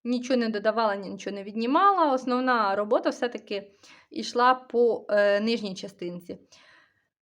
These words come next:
І додавала петельки, доки не досягла на подвоєння. Тобто верхня частина в мене залишилася двадцять дві петельки, а тут у мене на петлях було сорок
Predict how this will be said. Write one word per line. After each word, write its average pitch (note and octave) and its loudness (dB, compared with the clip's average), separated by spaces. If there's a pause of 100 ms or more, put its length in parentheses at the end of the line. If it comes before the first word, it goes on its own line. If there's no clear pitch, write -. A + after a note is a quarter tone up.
(380)
І D#4+ 4
додавала D#4 6
петельки, D#4 2
доки C#4 2
не C4 6
досягла A3+ 2 (480)
на A3+ 2 (160)
подвоєння. A3+ 0
Тобто A#3+ 0
верхня B3 4
частина A3 -8
в G#3 -8
мене G3+ -6
залишилася A#3 2
двадцять A#3 -2
дві C#4+ 2
петельки, D4 0 (340)
а A3+ 4
тут D4 -2
у C4 0
мене A#3 2
на G3+ -2
петлях G3 -4
було G3 -12
сорок B3+ 0